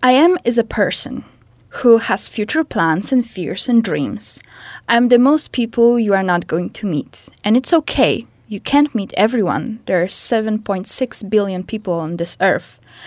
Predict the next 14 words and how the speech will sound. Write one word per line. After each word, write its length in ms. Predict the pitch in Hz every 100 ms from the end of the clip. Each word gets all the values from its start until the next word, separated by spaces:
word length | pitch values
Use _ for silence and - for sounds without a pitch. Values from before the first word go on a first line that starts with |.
| - - -
Seven 300 | - 254 254
hundred 420 | 247 220 214 202
forty-one 720 | - - 208 - 190 185 175 175 -
point 240 | 175 170
four 240 | - 202
million 420 | 190 190 190 175 160
of 200 | 175 180
them 280 | 156 160
live 240 | 165 160 -
in 160 | - 139
Europe. 420 | 185 185 - - - _ _ _ - - -
I 80 | 208
am 120 |
a 40 | 233